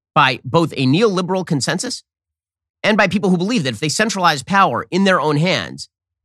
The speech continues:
and then used a sort of state-sponsored mercantilism, that they would be able to promise the world. Because of this, people got used to the idea the government was gonna provide everything. And so they're very, very disappointed.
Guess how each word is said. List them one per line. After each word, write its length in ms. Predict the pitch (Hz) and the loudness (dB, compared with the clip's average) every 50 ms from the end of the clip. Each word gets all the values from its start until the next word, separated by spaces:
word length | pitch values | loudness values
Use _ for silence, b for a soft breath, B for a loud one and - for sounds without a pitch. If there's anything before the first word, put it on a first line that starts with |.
| _ - | _ -2
and 120 | - 156 | 0 2
then 80 | 175 180 | 2 2
used 200 | 180 196 175 - | 2 0 -2 -2
a 40 | 151 | -4
sort 180 | - 180 170 | -4 -4 -4
of 80 | 131 104 | -4 -4
state-sponsored 640 | - - - 185 180 - - - 156 165 139 135 107 | -6 -4 -4 -4 -4 -4 -6 -4 -4 -4 -2 -2 -2
mercantilism, 680 | 113 135 180 185 - 156 123 - 107 87 78 78 - - - _ _ _ _ - | 0 0 0 0 -2 -4 -4 -6 -8 -10 -10 -12 -14 -16 -20 _ _ _ _ -8
that 100 | - 143 | -6 -2
they 100 | 147 180 | 0 0
would 160 | 202 202 165 | 2 2 0
be 220 | 143 151 131 104 139 | 0 -2 -4 -2 -2
able 260 | 143 135 165 156 - _ _ _ - | -2 -2 -4 -6 -8 _ _ _ -12
to 80 | - 131 | -10 -10
promise 440 | 110 - - 147 160 180 170 - - | -4 2 4 4 4 4 0 -4 -4
the 100 | - 120 | -6 -6
world. 340 | 104 131 135 80 58 67 - _ _ _ _ _ _ _ _ _ _ _ _ _ - | -4 -4 -4 -6 -8 -12 -18 _ _ _ _ _ _ _ _ _ _ _ _ _ -6
Because 220 | 160 143 233 233 | 0 0 2 2
of 100 | 233 202 | 2 -2
this, 140 | 156 170 165 | -2 -4 -2
people 240 | - 240 - 254 220 | -2 -4 -2 0 0
got 160 | 214 131 143 | 0 0 0
used 200 | 160 220 240 - | -2 -2 -2 -2
to 40 | - | -2
the 100 | 165 135 | -2 -2
idea 200 | 107 110 104 113 | -2 -2 -4 -4
the 80 | 107 113 | -4 -2
government 240 | 131 147 170 175 151 | 0 0 0 0 -2
was 100 | 139 113 | -2 -2
gonna 140 | 160 151 | -2 -2
provide 260 | 131 139 139 135 131 143 | -2 0 0 0 2 2
everything. 340 | 165 151 127 101 87 73 | 0 -2 -2 -6 -6 -10
And 80 | 78 98 | -10 -8
so 80 | - 147 | -4 -4
they're 80 | 151 | -2
very, 300 | 143 113 175 202 214 208 | 0 2 2 2 2 2
very 260 | 202 156 165 165 170 | 2 2 0 0 0
disappointed. 640 | 165 139 135 - 147 131 - 190 175 127 - - - | 0 -4 -6 -8 -8 -6 -2 -2 -2 -2 -4 -8 -14